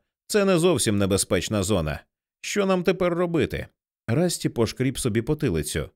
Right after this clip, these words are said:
Так багато всього відбувається, так багато і так швидко. Особливо як для містечкового гоїтеля,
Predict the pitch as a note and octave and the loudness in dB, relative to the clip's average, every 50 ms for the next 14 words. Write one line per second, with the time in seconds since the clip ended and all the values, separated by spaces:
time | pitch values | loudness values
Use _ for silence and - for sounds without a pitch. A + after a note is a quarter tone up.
0 | _ _ _ _ _ _ _ _ - C#3+ D#3 C#3 G#2 G2 G#2+ F#2+ F#2 B2 C#3 C3 | _ _ _ _ _ _ _ _ -4 -2 -2 0 2 2 2 4 4 4 2 2
1 | - - - - - D3 C3+ A2 G#2 F#2+ G2 F2 E2 F2+ G2 B2 E3+ F3+ C3+ F2 | 2 0 0 0 0 2 4 4 4 4 4 2 2 2 2 2 2 0 0 -2
2 | D2+ - - F2+ C#2 C2 - _ _ _ _ _ _ _ - G#2+ D3+ F3+ D3 A2+ | -2 -2 -2 -4 -4 -4 -6 _ _ _ _ _ _ _ 2 2 4 2 2 2
3 | F#2+ G#2+ G2+ F#2 A2 C#3 D#3 D3+ - G#2+ G2+ G2+ F#2+ - C#3+ C3+ - - - G2+ | 4 4 4 4 4 2 2 2 2 2 2 2 2 0 -2 -2 -4 -6 -4 -2
4 | A2 D#3+ F#3+ - - - D2+ - - _ _ _ _ _ _ _ _ _ _ - | -2 -2 -2 -4 -6 -8 -8 -8 -8 _ _ _ _ _ _ _ _ _ _ -4
5 | - F#3 F#3 - F#3 D#3 E3 F#3+ F#3+ D#3+ C3+ A#2 G#2+ A2+ B2+ B2+ G#2 F2+ G#2 G#2 | -2 0 0 2 2 2 4 4 4 4 4 4 4 4 2 2 2 2 0 2
6 | G2+ G2+ G2 - - G#2 F2+ - - A#2+ A2+ G#2 G#2+ G#2 G#2 A2 A2 G#2 - - | 2 2 0 0 0 -2 -2 -2 0 0 2 4 4 4 4 4 2 0 -2 -4
7 | G#2 F#2+ B2+ C3 C#3 C#3+ C#3+ - G3 D#3+ G2+ E2+ D#2+ C#2+ C#2+ | -4 -2 -2 -2 -2 -2 -4 -2 0 0 2 2 0 0 -2